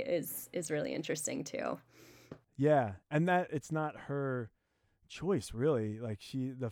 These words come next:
Speaker 2: the family is really pushing her. People that didn't care about her before now have this really vested interest in her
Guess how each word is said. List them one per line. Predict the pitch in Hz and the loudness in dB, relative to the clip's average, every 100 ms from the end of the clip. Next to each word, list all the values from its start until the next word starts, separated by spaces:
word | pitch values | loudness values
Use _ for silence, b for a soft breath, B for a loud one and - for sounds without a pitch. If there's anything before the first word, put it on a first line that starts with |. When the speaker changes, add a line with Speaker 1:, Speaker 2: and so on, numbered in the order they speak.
| - | -6
Speaker 2:
the | 127 | -2
family | - 135 139 131 | 2 4 4 2
is | 120 | 4
really | 131 120 | 4 4
pushing | - 117 131 | 2 0 0
her. | 120 123 | 2 0
People | 123 135 139 | 0 0 2
that | 127 120 | 2 2
didn't | 139 123 - | 0 -2 -2
care | - 120 | -2 2
about | 123 120 117 | 2 2 2
her | 117 | 2
before | 113 - 127 117 117 113 b b | 0 -4 0 2 0 -2 b b
now | - 120 | -2 0
have | 107 117 | 0 0
this | 113 - | -2 0
really | 117 113 | 0 2
vested | 101 113 - 117 | 0 -2 -2 -2
interest | 110 - 117 - | -2 -2 -6 -4
in | 117 | -4
her | 98 110 110 107 | -2 -2 -2 -2